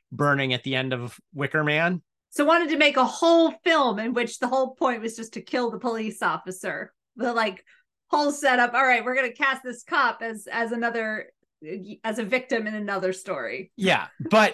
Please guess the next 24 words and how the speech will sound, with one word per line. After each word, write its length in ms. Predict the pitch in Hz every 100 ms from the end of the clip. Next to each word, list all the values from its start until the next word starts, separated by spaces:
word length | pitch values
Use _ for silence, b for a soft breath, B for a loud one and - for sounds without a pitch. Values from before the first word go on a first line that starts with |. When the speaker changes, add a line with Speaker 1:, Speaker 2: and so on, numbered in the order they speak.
| 330
Speaker 1:
the, 180 | 185 156
the 180 | 175 180
whole 260 | - 233 233
point 360 | - 233 214
of 80 | 147
it, 220 | 139 135 -
that 180 | 147 135
I, 100 | 143
the 120 | 156
reason 200 | 196 160
I 60 | 151
bring 240 | 139 151
it 120 | 135
up 220 | 151 147 -
is 260 | 147 123 B B B B _ _ _ _ _ _ 151
that 400 | 165 156 143 147 - _ -
you 140 | 175
can 180 | 185 160
see 760 | - - 254 226 165 151 156 -
when 260 | 147 151
you 120 | 147 147
look 280 | 160 185
at 120 | 160 -
how 440 | 147 143 143